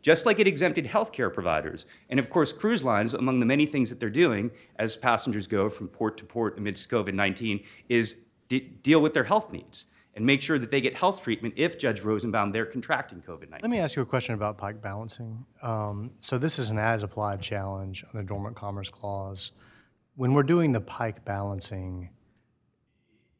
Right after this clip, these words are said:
Speaker 2: do we look at the burdens specifically to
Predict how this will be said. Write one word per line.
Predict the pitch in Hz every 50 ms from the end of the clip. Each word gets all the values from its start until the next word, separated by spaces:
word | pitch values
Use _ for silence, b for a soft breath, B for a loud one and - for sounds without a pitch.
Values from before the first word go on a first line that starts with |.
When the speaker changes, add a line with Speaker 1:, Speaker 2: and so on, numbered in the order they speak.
| _ _ _ _ _ _ - 175
Speaker 2:
do | 123 120 127
we | 127 127
look | 127 147 151 151
at | 151 -
the | - 110
burdens | 101 98 110 113 120 123 127 123 123 120 113
specifically | - - - - 113 - - - 120 - 135 117 - 135 131 123 123 123 120 120 - - -
to | - - 117 110 110 107 107 104 101 101